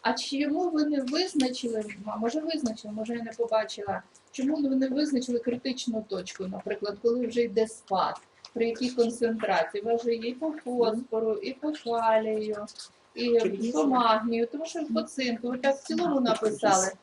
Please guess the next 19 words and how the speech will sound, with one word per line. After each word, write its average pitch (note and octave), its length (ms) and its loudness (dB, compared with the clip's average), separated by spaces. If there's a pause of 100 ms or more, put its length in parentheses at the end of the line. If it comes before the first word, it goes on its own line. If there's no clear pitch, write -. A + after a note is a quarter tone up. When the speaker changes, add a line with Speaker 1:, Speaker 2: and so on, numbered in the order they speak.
(180)
Speaker 1:
що - 140 -6
якщо B3 400 2
проходить A3 640 4
там G3+ 180 0
критичну G#3 680 -6
точку, F4+ 360 -2
там A#3 220 -2
не A3+ 100 -4
вистачає A3 520 -2
чи G#3+ 160 -10
більше, A#3+ 400 -4
то F#3 180 -6
падає, G#3 540 -2 (420)
то G3 120 -4
падає G3+ 360 2
обсяг G3 280 -2
біомаси F#3+ 680 -2
чи - 140 -20
там E3+ 100 -12